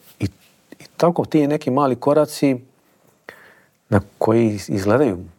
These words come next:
stvarno potpuno bespotrebno, e, dovedu do ovakve vrste histerije, a gdje onda se ljudi ne čuju. Mislim,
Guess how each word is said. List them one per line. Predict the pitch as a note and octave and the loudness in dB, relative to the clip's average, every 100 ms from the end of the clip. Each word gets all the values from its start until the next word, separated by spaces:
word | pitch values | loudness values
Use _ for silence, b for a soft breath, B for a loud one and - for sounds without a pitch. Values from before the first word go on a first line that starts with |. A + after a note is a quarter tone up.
| G#2 _ - | -20 _ -20
stvarno | - G2 F#2 | -4 -2 -2
potpuno | E2+ G2 - F#2 | -2 -4 -2 0
bespotrebno, | G2 A#2 B2+ - A#2+ A#2+ A#2 A2 G#2 - - | 0 0 -4 0 0 2 0 0 -2 -6 -2
e, | G#2 G2+ G2 G2 - _ _ - | 0 2 2 0 -4 _ _ -8
dovedu | G2 G#2 G#2 G#2+ G2 G2+ F#2+ F#2+ | 0 2 2 -2 -4 -6 -6 -2
do | G2+ G2 F#2+ G2 | 2 2 2 -2
ovakve | E3+ F#2+ G2 - G2 | -2 0 0 -2 -6
vrste | G#2 G2+ - - | -4 -8 -2 -2
histerije, | F2+ - - C#3 C3 C#3 B2+ A#2 B B B B B B - | -2 -4 -4 -2 0 2 0 -2 B B B B B B -4
a | A2+ G#2 G2+ G2 - _ _ _ _ - | 0 2 2 -2 -10 _ _ _ _ -14
gdje | G2+ A2 | -2 0
onda | B2+ C3 A#2+ A2+ | 2 2 0 -2
se | - - | -4 -4
ljudi | G#2+ C3 A#2+ A#2 A2+ A2 | 0 0 2 2 4 2
ne | A#2 A#2+ | 0 -2
čuju. | C#3 - F#2+ E2+ G#2 | -2 0 -2 -2 -10
Mislim, | F2+ - F#2+ C3 C#3+ | -10 -4 -4 -4 -8